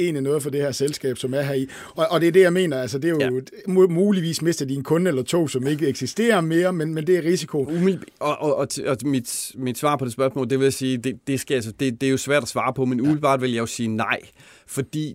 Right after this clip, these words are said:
Speaker 2: du kan sige, hvis du har en ejendomsportefølje, øh, og, og du har en bank, som belåner den her ejendomsportefølje, jamen så skal du stadigvæk verificere værdierne på den ejendom.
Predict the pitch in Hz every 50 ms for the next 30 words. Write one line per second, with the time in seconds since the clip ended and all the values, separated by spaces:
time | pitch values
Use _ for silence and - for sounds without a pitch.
0 | 131 - 139 131 139 147 - - - 151 160 170 170 156 143 - 156 151 131 139
1 | 170 175 160 - 123 123 135 156 175 202 - - - - 120 104 - - - 117
2 | 110 113 120 127 131 127 - _ _ _ _ - - - - - 127 123 120 120
3 | 117 113 113 110 110 101 101 120 120 117 90 104 113 107 117 107 110 131 139 143
4 | 139 131 127 80 107 117 110 - 123 131 147 151 - - - 131 117 113 - 127
5 | 117 110 135 143 151 139 123 113 98 120 123 127 113 104 90 95 110 120 110 -
6 | - 113 95 87 - - 104 98 101 117 113 101 117 123 117 - 160 143 - -
7 | 160 127 147 139 131 120 - - 147 151 165 156 151 147 131 113 110 123 120 120
8 | 120 - 120 - - - 170 175 156 135 113 113 117 - - - 165 165 151 120
9 | 107 104 - 127 113 107 123 131 - - 101 104 101 120 120 - 101 90 -